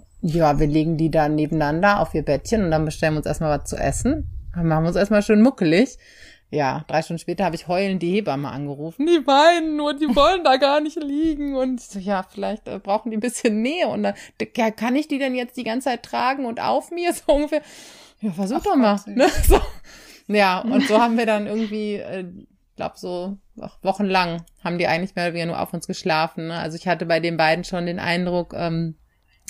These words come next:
Speaker 1: s-, äh, die sehr reizoffen waren und, ähm, was vielleicht auch, ne, ich stell dir vor, du bist da in so einem Bauch drin, auf einmal bums, Bauch auf, geht's los.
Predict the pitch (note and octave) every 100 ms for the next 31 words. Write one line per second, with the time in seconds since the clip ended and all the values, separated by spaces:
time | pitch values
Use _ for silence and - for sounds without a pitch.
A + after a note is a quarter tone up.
0 | - - - - - - - - F3+ E3+
1 | E3+ D#3+ F3 D#3+ F3+ F3 D#3 E3 F#3 G3
2 | - - F3+ - D#3+ D#3+ E3 E3 D#3+ E3
3 | - D3+ D#3+ D3+ - - D#3 D3+ D#3 D3+
4 | - _ _ _ - D3+ D#3+ - - -
5 | F3+ F3 - - - F3+ G3 E3+ F#3 E3+
6 | F3+ E3+ E3 G#3 - F3 F3+ E3+ D#3+ -
7 | - F#3 E3+ - E3+ D#3+ D#3+ F#3 F#3+ -
8 | E3+ F3+ - E3 - E3 - D3 C#3 -